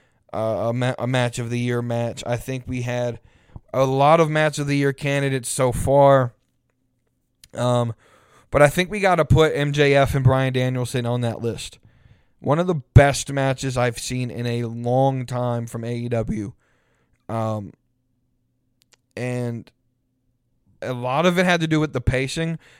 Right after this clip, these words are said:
A lot of times when you get these timed sixty-minute Iron Man style matches like this, everyone goes out and it's a spot fest for sixty minutes. And that wears out an audience super quick.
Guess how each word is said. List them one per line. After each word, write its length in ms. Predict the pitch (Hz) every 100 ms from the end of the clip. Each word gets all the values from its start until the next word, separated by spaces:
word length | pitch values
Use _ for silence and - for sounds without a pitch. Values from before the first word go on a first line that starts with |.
| _
A 80 | 139
lot 220 | 147 175
of 80 | -
times 260 | 185 175
when 120 | 170
you 60 | 165
get 160 | 156 -
these 220 | 139 -
timed 540 | - 139 143 147 143
sixty-minute 800 | - 165 - 147 139 139 135 135
Iron 400 | - 131 139 139
Man 240 | 135 131 127
style 460 | - - 131 117
matches 440 | 120 131 131 131 117
like 200 | 117 -
this, 340 | 120 113 - _ _ _ _ _ _ _ _ _ 139
everyone 400 | 165 175 170 160
goes 320 | 156 160 147
out 220 | 151 139
and 100 | 139
it's 180 | 135 135
a 60 |
spot 420 | - - 139 139 -
fest 320 | 139 123 -
for 160 | 123
sixty 420 | 110 - 135 - 123
minutes. 440 | 120 113 - - _ _ _ _ _ _ -
And 320 | 131 127 127
that 180 | 139 -
wears 460 | 127 139 147 135
out 180 | 139 139
an 120 | 131
audience 680 | 135 135 131 123 - - - _ _
super 460 | - - 156 151 127
quick. 420 | - 127 117 -